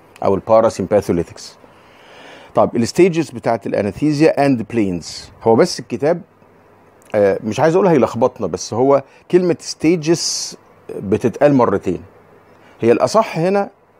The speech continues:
أو يعني بلاش الأصح، الأسهل إن أنا أسمي الأربع مراحل دول أسميهم planes.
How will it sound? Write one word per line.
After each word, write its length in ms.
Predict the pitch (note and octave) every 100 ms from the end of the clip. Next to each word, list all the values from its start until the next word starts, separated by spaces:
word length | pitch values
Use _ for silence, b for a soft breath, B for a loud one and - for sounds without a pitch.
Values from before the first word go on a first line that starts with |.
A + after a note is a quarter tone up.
| -
أو 120 | G#2+
يعني 300 | G#2+ G#2+ G#2+
بلاش 320 | G2+ G#2 A#2+ A2+
الأصح، 400 | E2+ - - - B B B -
الأسهل 680 | A2 G2 - D#3+ - D3 A2+ - b -
إن 120 | A2+
أنا 140 | B2+
أسمي 520 | A#2 D3+ D3+ D3 C3+
الأربع 640 | B2 - D3+ C3 A2+ E2 - - _ _ _ _ _ _ _ _ G#2
مراحل 460 | F#2+ C3+ C3 A#2+
دول 200 | B2 D#3 -
أسميهم 600 | - G#2 A2+ C3 C#3 B2+ -
planes. 400 | C3+ C3+ G2+ E2